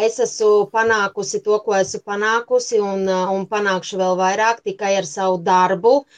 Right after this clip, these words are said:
un ar savām fantāzijām un idejām. Jā, jo tāpēc, kad es, ā, es to, ko visu esmu uzsākusi darīt,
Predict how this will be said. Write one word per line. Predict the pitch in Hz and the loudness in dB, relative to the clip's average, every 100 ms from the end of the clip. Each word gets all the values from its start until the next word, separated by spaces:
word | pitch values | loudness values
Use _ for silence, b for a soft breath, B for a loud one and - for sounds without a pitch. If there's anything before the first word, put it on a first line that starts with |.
| b b - | b b -8
un | 196 202 | -2 0
ar | 190 | 0
savām | - - 403 196 165 | -2 0 2 2 0
fantāzijām | 202 214 220 196 175 185 185 180 185 | -4 -2 0 0 0 0 0 0 0
un | 220 | 0
idejām. | 247 175 165 151 156 165 _ _ _ _ 185 | 0 0 -4 -6 -10 -16 _ _ _ _ 0
Jā, | 190 202 | 2 4
jo | 196 | 0
tāpēc, | 196 190 190 - | -2 -2 -2 -4
kad | 185 196 | -4 -2
es, | 208 - | -2 -2
ā, | 208 185 180 180 b _ _ | 0 2 2 -2 b _ _
es | 214 233 | 0 2
to, | 247 254 | 4 4
ko | 262 240 | 4 2
visu | 240 269 240 | 2 0 -2
esmu | 214 - 202 196 202 247 | -2 -2 -2 0 0 0
uzsākusi | 285 285 202 185 190 208 | -2 0 0 -2 -4 -2
darīt, | 214 381 254 185 233 | 0 2 2 2 -2